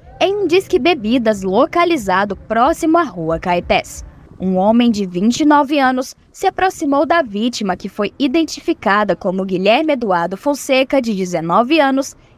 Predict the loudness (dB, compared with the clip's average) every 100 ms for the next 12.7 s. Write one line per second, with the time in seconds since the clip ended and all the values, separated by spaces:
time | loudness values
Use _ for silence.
0 | -4 -2 0 0 0 0 2 2 2 2
1 | 0 0 -6 -4 0 0 -2 -4 -4 -4
2 | -2 -4 -2 -2 -2 -4 -8 -20 -20 -20
3 | -20 -18 -4 -2 0 2 2 2 0 0
4 | -2 0 0 -2 -12 -18 0 2 4 2
5 | -2 -2 0 0 -2 -4 -4 -2 -4 -2
6 | -2 2 2 2 0 0 -4 _ -14 -14
7 | -4 -4 -2 0 0 0 -4 -4 -4 -4
8 | -2 -4 -4 -2 0 0 0 -2 0 0
9 | 0 -2 -4 -4 -2 2 2 2 -2 2
10 | 2 2 2 -2 -4 -4 -2 -2 -2 0
11 | 2 2 0 -4 -2 2 2 0 -10 -4
12 | -4 0 2 2 0 -10